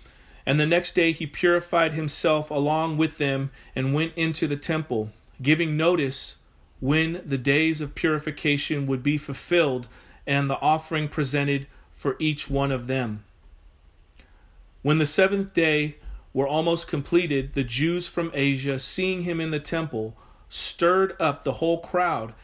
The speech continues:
and laid hands on him, crying out, "Men of Israel, help! This is the man who is teaching everyone everywhere against the people and the law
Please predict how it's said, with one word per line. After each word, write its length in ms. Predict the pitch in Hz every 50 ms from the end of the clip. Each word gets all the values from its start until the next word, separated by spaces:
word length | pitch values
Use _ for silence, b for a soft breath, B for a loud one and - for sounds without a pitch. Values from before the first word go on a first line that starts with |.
| b b b
and 140 | 127 127 139
laid 220 | 147 156 151 147
hands 400 | 135 135 160 165 170 175 170 156
on 140 | 156 143 131
him, 340 | 123 139 123 104 101 104 107 _ - - - - -
crying 380 | - - 170 160 160 160 160 156
out, 260 | 151 143 127 110 - b b b b b b b
"Men 440 | 117 131 156 170 180 190 196 202 196
of 180 | 170 151 143 - -
Israel, 640 | 170 185 190 170 151 143 139 123 117 104 104 - - -
help! 420 | - - 185 185 170 143 - - - b b b b b b b b b b b
This 240 | 117 139 175 175 -
is 160 | 208 196 175
the 100 | 165 185
man 360 | 175 175 170 160 160 160 160 156
who 140 | 160 156 151
is 100 | 143 143
teaching 460 | - - 180 165 147 - 156 151 147
everyone 560 | 175 175 180 180 185 180 165 147 139 135 143 -
everywhere 680 | 180 180 185 180 180 170 147 139 131 123 120 117 127 - _
against 480 | - 139 131 131 151 156 170 170 - -
the 100 | 160 147
people 680 | - - - - 190 202 196 - 131 110 98 90 120 - b b b b b b b b b b b b b
and 240 | - 147 151 165 175
the 100 | 175 180
law 540 | 170 165 170 175 165 143 127 117 131 143 -